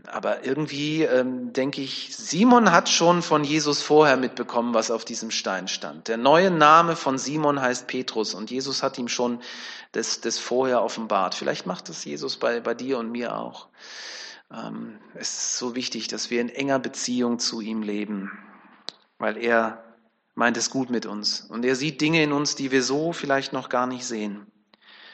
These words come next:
Ja, wie nennt Jesus dich? Wie nennt er mich?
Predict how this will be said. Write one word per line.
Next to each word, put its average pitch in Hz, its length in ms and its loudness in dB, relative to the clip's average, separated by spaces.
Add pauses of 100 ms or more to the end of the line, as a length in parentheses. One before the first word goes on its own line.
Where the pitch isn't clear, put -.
(400)
Ja, 107 300 0
wie 127 100 -4
nennt 131 240 0
Jesus 120 360 -6
dich? - 440 -10 (300)
Wie 113 120 -8
nennt 110 240 -6
er 110 80 -4
mich? - 480 -12